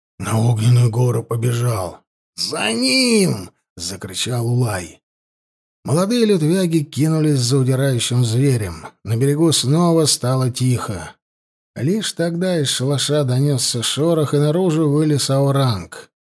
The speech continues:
Волчий вой, выкрики на языке лютвягов, злобное мяуканье рыкуна пробудили его от мертвого сна, которым он проспал бы день и ночь, если б ему только дали.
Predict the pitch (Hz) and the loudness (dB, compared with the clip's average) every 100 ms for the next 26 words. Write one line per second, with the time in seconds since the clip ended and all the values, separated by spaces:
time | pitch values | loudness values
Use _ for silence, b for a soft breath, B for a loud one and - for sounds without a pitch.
0 | _ _ 95 113 196 - 95 85 156 160 | _ _ -10 -4 -4 -4 -6 -4 -2 0
1 | 120 120 208 175 147 147 135 139 143 139 | 0 0 2 2 2 2 4 4 4 2
2 | 123 175 147 117 110 160 180 151 139 113 | 0 2 2 0 0 2 2 2 0 0
3 | 160 208 170 165 156 170 202 160 160 160 | 2 2 2 2 4 4 2 4 2 4
4 | 147 135 170 208 185 135 151 180 180 160 | 2 2 2 4 4 2 0 2 2 2
5 | 226 220 196 180 139 165 190 151 151 139 | 2 4 4 4 4 2 2 2 2 2
6 | 120 139 180 175 127 117 139 147 139 120 | 2 2 2 2 0 0 2 4 2 0
7 | 123 - 139 147 135 131 131 151 156 190 | -2 -2 0 2 2 2 2 2 4 4
8 | 180 131 123 143 135 135 123 127 156 151 | 2 0 0 0 2 -2 0 2 4 4
9 | 127 131 117 117 123 123 120 95 82 - | 2 0 -2 -2 -2 0 0 -2 -6 -14